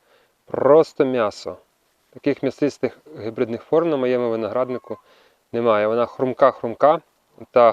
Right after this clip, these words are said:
дуже м'ясиста. Ось такий шериф.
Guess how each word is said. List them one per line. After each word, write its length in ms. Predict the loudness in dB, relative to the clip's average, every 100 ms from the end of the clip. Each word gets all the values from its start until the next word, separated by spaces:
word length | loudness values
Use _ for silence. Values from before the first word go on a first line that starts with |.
| 2
дуже 580 | -14 -10 -6 -4 -2 -4 -8 -10
м'ясиста. 600 | -8 -6 -10 -10 -14 -18 _ _ _ _ _ _ _ _ _
Ось 200 | -4 -4
такий 400 | -4 -6 -4 -4 -6
шериф. 440 | -10 -4 -4 -4